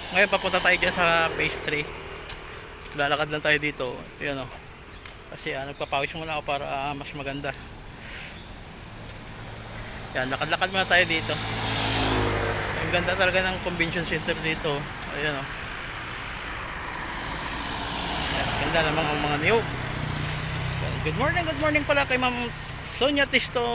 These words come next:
Ano yan, Ma'am? Good morning sa iyo ulit. Yan, nagbablog naman si Papa Lon. Kasi medyo hindi tayo busy sa trabaho. Ayan. Sana makakakuan tayo,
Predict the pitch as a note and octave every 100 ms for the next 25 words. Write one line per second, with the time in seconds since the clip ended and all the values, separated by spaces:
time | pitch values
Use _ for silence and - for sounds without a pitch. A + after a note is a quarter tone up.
0 | A#3 A#3+ G#3+ A3 G#3+ G3 F#3+ F#3+ F#3 F#3
1 | F3 E3 E3 D#3+ D#3+ - - - - -
2 | - - - - - - C#3+ C#3 C#3+ C#3+
3 | C#3+ D3 C#3+ - D3 C#3+ D3 F#3+ D#3 D3+
4 | - - - - - - - - - -
5 | - - - - D#3 D3 D#3 D#3+ D#3 D#3
6 | D3 D3+ D3 D3+ D#3+ G#3+ G#3+ G3+ F#3+ F3+
7 | E3+ F#3 E3+ D#3 C#3+ - - - - -
8 | - - - - - - - - - C3+
9 | C#3+ C3+ C3 - - - - - - -
10 | - - - - - - - E3 E3 D#3+
11 | D3 D3 D3 C#3+ C#3+ C#3+ - - - -
12 | - - - - D3 D3 C#3+ C#3+ D3+ D#3
13 | D3